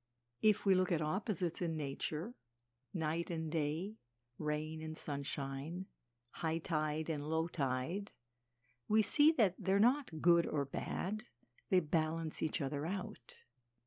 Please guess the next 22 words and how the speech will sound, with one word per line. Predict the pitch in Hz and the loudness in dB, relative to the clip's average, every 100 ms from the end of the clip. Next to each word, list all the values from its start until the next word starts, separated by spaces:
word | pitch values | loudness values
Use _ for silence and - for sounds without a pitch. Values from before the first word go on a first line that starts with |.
| _ _ _ _ - | _ _ _ _ -2
In | 180 | 0
the | 170 | 2
same | - 180 175 | 2 2 4
way, | 175 226 208 196 - - - - | 2 2 2 0 -4 -14 -10 0
if | 170 - | 0 4
we | 226 | 4
were | 220 180 | 4 2
constantly | - 208 220 - 185 165 160 - | 2 4 4 2 -2 0 0 2
on | 170 165 | 2 4
the | 151 | 0
go, | 135 180 226 156 147 202 _ _ _ _ - | 2 4 6 4 2 -2 _ _ _ _ 2
we'd | 175 151 | 2 2
never | 156 170 185 | 2 4 4
get | 156 156 | 4 2
the | 151 | 0
chance | - 151 143 151 | 0 0 0 -2
to | - | -4
rest, | 165 220 269 - - - - - _ _ - | 0 2 0 -2 -10 -14 -18 -20 _ _ -2
and | 135 175 247 | -2 -2 -4
rest | 180 151 147 - 339 | 0 2 2 -2 -2
is | 156 143 | -2 0
needed | 160 214 262 160 165 | 2 4 4 0 0